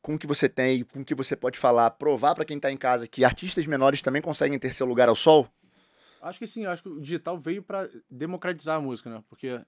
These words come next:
Speaker 2: e não é uma crítica, mais uma vez, às mídias nesse caso. É que naquela época tinha uma limitação de produção mesmo, pra você produzir C D e colocar nas lojas, o espaço físico. Então acabava que alguns segmentos eram preteridos,
Speaker 1: É,
Speaker 2: vamos
Speaker 1: mais
Speaker 2: colocar dessa
Speaker 1: beneficiados
Speaker 2: forma,
Speaker 1: e
Speaker 2: eram
Speaker 1: outros
Speaker 2: mais
Speaker 1: não.
Speaker 2: e outros menos, exatamente.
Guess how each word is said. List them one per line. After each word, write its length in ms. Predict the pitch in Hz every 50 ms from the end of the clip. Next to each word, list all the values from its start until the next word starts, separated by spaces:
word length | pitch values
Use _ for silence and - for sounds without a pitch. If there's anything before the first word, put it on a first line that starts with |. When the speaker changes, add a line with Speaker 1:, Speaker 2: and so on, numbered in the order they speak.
| _
Speaker 2:
e 140 | - 123 127
não 220 | 135 139 151 165
é 20 | 165
uma 160 | 175 175 156
crítica, 300 | - - 151 143 - -
mais 140 | 139 131 131
uma 100 | 131 117
vez, 180 | 131 135 127
às 140 | 135 127 120
mídias 300 | 123 120 120 120 117 113
nesse 160 | 120 120 -
caso. 320 | - 127 113 104 101 95 - _ _ _ _ _ _ _ _ -
É 100 | 117 113
que 100 | - 147
naquela 280 | 143 135 - 147 139
época 240 | 135 139 - - 175 160 _
tinha 120 | - 175
uma 60 | 175 175
limitação 540 | 175 175 170 - 180 165 - - 160 170
de 80 | 170 180
produção 400 | - 185 190 190 - - 190 208
mesmo, 240 | 190 156 156 135 117
pra 140 | _ - 113
você 180 | - 131 123 - _ _ _ _
produzir 380 | - 139 139 143 123 107 135 147
C 160 | - 175 156
D 280 | 120 120 135 147 147 127
e 100 | 117 107
colocar 440 | - _ - 131 127 120 - 135 147
nas 120 | 160 -
lojas, 320 | 120 123 131 139 135 123
o 20 | 120
espaço 340 | - - - 123 131 - -
físico. 400 | - 151 156 165 165 - - 180 _ _ _ _ _ _ _
Então 180 | 156 131 156 151
acabava 340 | 151 - 156 139 139 151 143
que 200 | - 165 170 160 - _ _ _
alguns 300 | - 143 143 147 175 170
segmentos 440 | - 185 165 170 147 147 160 160 -
eram 340 | 160 156 165 170 185 185 - _ _ _ _ _ _ _ _ _ _ _ _ _ _ _ _ - - - _ _ _ _ _ _ _
preteridos, 560 | _ 160 170 170 - 175 160 165 160 143 131 139
Speaker 1:
É, 40 |
Speaker 2:
vamos 140 | 147 139 120
Speaker 1:
mais 120 | 120 123 120
Speaker 2:
colocar 140 | - 131 135
dessa 120 | 131 -
Speaker 1:
beneficiados 480 | 147 - 160 147 127 127 143 160 170 165
Speaker 2:
forma, 40 | 160
Speaker 1:
e 20 |
Speaker 2:
eram 60 | 160
Speaker 1:
outros 240 | 160 156 180 190 170
Speaker 2:
mais 140 | 170 143 131 123
Speaker 1:
não. 100 | 120 147
Speaker 2:
e 60 | 170
outros 220 | 165 170 170 165
menos, 400 | 180 190 185 180 165 147 127 123
exatamente. 640 | 131 127 120 131 131 165 165 170 160 147 143 -